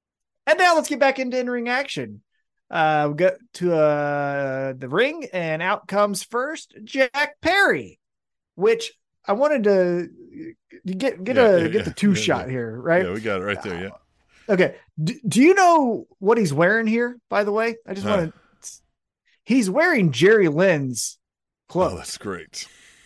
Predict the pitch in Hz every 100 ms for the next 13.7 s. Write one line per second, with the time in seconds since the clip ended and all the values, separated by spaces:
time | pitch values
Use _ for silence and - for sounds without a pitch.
0 | _ _ _ _ _ _ - 302 320 330
1 | 269 294 262 262 269 262 226 226 220 220
2 | 214 - 117 - 208 240 226 208 190 -
3 | _ _ _ _ _ _ - 202 240 254
4 | 262 262 254 220 196 165 190 208 214 180
5 | 202 190 135 113 117 131 _ _ 107 90
6 | 101 117 139 170 190 185 190 160 143 147
7 | 151 139 139 120 117 120 120 107 110 101
8 | 98 - 87 - - _ _ _ _ _
9 | _ - 302 285 330 302 165 262 269 190
10 | 165 139 - _ _ _ _ _ - 180
11 | - 339 294 - 170 160 147 139 135 107
12 | - 165 180 196 247 254 208 208 - -
13 | 190 180 135 131 - - 87